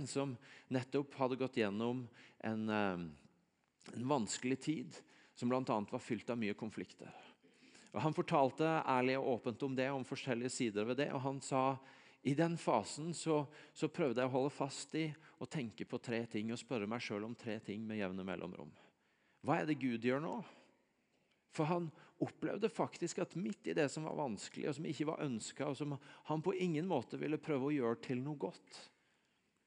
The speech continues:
så gjorde han likevel noe Gud, Gud noe nytt i livet hans, som han fikk lov til å nå leve i noen frukter av. Men han spurte også, «Hva, hva er det mennesket jeg gjør i dette?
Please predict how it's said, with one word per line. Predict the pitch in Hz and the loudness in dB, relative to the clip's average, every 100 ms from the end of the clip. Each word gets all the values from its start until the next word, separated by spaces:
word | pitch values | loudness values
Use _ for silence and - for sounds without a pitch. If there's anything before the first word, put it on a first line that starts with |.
| _ _ | _ _
så | - 151 | -2 0
gjorde | 156 117 123 | 2 2 0
han | 135 | -2
likevel | - 120 113 | -4 -2 -2
noe | 123 | -2
Gud, | 113 - - | -6 -10 -12
Gud | 131 120 123 135 | -6 -2 0 -2
noe | 139 | -4
nytt | 127 - 139 | -6 -4 -2
i | |
livet | 113 107 120 | 0 -2 -6
hans, | - - - - _ _ _ _ _ _ _ _ _ _ _ _ _ _ _ | -10 -12 -14 -16 _ _ _ _ _ _ _ _ _ _ _ _ _ _ _
som | - 143 135 | -4 0 2
han | 139 135 123 - - | 2 0 -6 -14 -4
fikk | 143 - 127 | -2 2 4
lov | 113 | 4
til | - 143 | 0 0
å | 120 | 2
nå | 135 | 2
leve | 120 98 107 | 2 2 0
i | |
noen | 120 120 | -2 -4
frukter | 123 - 95 - | -6 -6 -8 -6
av. | - - - - _ _ _ _ _ _ _ _ _ _ _ _ _ _ _ _ _ 123 | -8 -12 -20 -20 _ _ _ _ _ _ _ _ _ _ _ _ _ _ _ _ _ 2
Men | 147 | 4
han | 196 | 4
spurte | - 165 - | 4 4 4
også, | 170 131 165 175 - - - - | 0 0 -2 -2 -6 -18 -12 -2
«Hva, | 143 - | 0 0
hva | 110 151 | -2 0
er | 170 | 0
det | 175 | 0
mennesket | 165 110 - 120 | -2 -4 -4 -2
jeg | 120 | -2
gjør | 131 | -2
i | 147 | -2
dette? | 151 - | -4 -8